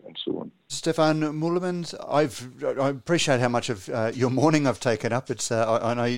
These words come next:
Speaker 2: your day will just be getting started, so I think that's as good a place as any to, to, to leave it. But thank you very much for having a chat about how things are going with the, the current covid nineteen situation, and also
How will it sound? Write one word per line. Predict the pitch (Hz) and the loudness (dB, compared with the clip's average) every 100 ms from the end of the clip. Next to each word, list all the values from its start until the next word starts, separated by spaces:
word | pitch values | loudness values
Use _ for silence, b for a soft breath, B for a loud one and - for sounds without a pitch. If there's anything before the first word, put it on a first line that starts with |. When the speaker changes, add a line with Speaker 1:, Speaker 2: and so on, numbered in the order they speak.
| 113 | -6
Speaker 2:
your | 117 110 | -6 0
day | 110 | 2
will | 104 | 2
just | 104 - | 0 -6
be | 120 | -6
getting | 110 104 | -6 -6
started, | - 120 113 107 | -2 0 0 0
so | 120 110 B B B B 139 | -2 -2 B B B B -2
I | 123 | 0
think | 127 | 0
that's | 131 120 113 | -2 -2 -4
as | 98 | -6
good | - 123 | -4 -4
a | |
place | - 117 107 104 | -2 -4 -4 -4
as | 117 | -4
any | 107 104 | -4 -6
to, | - 107 | -6 -8
to, | - 101 | -10 -10
to | 117 | -4
leave | 131 | -2
it. | 110 - | -4 -6
But | |
thank | - 180 - | -2 -2 -2
you | 123 | 0
very | 117 | 2
much | 110 110 - | 2 -2 -6
for | - 117 110 107 B B B | -4 -2 0 -2 B B B
having | 135 120 | 0 0
a | 117 | 0
chat | - 127 | 2 2
about | 120 110 | 2 2
how | 113 | 2
things | 110 120 113 | -2 -4 -4
are | |
going | 110 113 110 110 | -2 -2 -2 -4
with | 107 | -8
the, | - 110 107 | -4 -2 -2
the | 104 104 | -4 -10
current | 117 110 | -8 -8
covid | - 110 110 | -6 -6 -4
nineteen | 117 110 120 110 | -4 -4 -6 -6
situation, | 123 131 127 135 | -6 -4 -2 -2
and | 127 | 0
also | 139 - 117 | 0 2 2